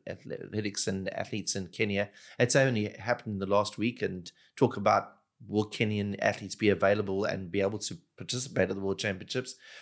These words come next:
Of course, the Russians, uh, um, Federation has been banned for a couple of years already, has had its ban reinstituted because there's further evidence of state-sponsored, uh, doping.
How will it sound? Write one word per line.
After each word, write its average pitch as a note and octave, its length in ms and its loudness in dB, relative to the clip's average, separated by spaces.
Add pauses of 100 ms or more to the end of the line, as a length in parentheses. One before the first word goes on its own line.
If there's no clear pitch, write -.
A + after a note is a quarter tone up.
Of - 40 -20
course, C3+ 220 6
the G#2+ 80 6
Russians, B2 520 4
uh, G#2+ 260 6
um, G#2+ 380 -2 (100)
Federation A2 580 2
has F#2+ 160 -2
been G2 180 -2
banned G2+ 240 2
for - 120 -6
a - 20 -10
couple G#2+ 240 -2
of G2 40 2
years G2 180 2
already, G#2+ 360 2 (300)
has F#2+ 140 2
had G2 120 2
its F2+ 140 -4
ban G2+ 340 2
reinstituted G#2 840 -2
because F#2+ 340 -2
there's F2+ 180 -4
further A2 380 2
evidence G2+ 560 -2
of F2 220 -6 (300)
state-sponsored, - 840 2
uh, G2+ 120 4
doping. G#2+ 500 0